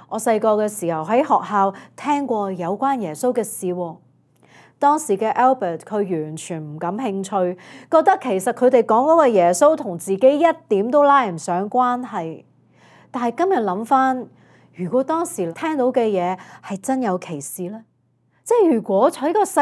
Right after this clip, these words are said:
界除咗人嘅方法之外，呢個世界仲有一個比人更高嘅力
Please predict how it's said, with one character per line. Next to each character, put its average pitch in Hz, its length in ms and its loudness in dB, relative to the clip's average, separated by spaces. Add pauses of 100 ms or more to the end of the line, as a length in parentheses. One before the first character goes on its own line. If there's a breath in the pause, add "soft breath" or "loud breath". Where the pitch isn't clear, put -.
(100)
界 285 200 4
除 262 120 -4
咗 226 180 4
人 175 340 2
嘅 240 100 2
方 339 260 2
法 285 200 2
之 330 280 -2
外， 254 160 6 (280 loud breath)
呢 359 80 4
個 440 120 8
世 285 200 4
界 294 180 4
仲 247 240 -2
有 240 80 2
一 339 160 4
個 277 180 6
比 277 380 6
人 196 300 4
更 269 240 -2
高 339 280 6
嘅 277 220 4
力 233 260 4